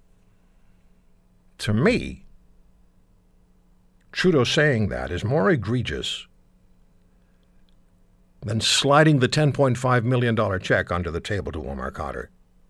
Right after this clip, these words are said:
It's more egregious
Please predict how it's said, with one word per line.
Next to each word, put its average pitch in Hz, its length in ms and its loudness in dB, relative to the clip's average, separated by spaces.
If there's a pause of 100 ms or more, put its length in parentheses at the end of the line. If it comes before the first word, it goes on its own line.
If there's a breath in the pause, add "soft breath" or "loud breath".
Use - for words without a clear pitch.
(2750)
It's 123 240 0
more 202 300 6
egregious 135 960 2